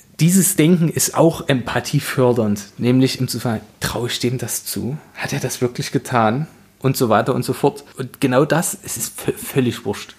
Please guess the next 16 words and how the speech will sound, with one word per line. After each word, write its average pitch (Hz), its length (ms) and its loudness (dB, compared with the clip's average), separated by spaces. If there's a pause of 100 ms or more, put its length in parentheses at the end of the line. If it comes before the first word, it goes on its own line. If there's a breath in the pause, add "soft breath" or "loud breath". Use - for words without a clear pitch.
Natürlich 135 440 0
kann 127 160 0
ich 117 160 -2
mich 117 240 -2
eindimensional 131 1160 0 (260)
mit 135 160 -2
ganz 131 300 2
schlichten 143 420 0
Charakteren 139 1080 0 (520)
weniger 135 480 2
fortbilden, 131 600 0
was 117 140 -2
Empathie 113 460 -2
oder 117 180 -2
sowas 110 260 -4
an-, 113 240 -4